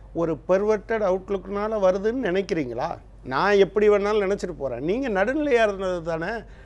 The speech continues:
நீங்க நெறியாளர் தானே, நீங்க சொல்லுங்க. ஒரு சிங்கிள் மேன் நினைச்சு இதை பண்ண முடியுமாங்க? ஒரு சிஸ்டம் இப்படி இருக்கு அப்படிங்கிறத நீங்க அங்கீகரிக்காத போது பொதுவான நியாயம் பேசலாம்.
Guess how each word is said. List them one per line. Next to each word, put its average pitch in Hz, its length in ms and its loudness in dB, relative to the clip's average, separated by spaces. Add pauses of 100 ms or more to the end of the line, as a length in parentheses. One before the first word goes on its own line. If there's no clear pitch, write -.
நீங்க 175 180 2
நெறியாளர் 214 520 2
தானே, 180 260 0
நீங்க 202 220 2
சொல்லுங்க. 220 640 2 (680)
ஒரு 180 300 8
சிங்கிள் 269 520 4
மேன் 254 340 4
நினைச்சு 247 260 2
இதை 226 140 2
பண்ண 233 260 2
முடியுமாங்க? 170 520 -2
ஒரு 175 160 6 (100)
சிஸ்டம் 311 480 8
இப்படி 226 240 -2
இருக்கு 240 540 2 (180)
அப்படிங்கிறத 233 540 2
நீங்க 202 280 -4
அங்கீகரிக்காத 226 800 0
போது 170 440 -6 (420)
பொதுவான 247 520 2
நியாயம் 190 360 -4
பேசலாம். 143 360 -8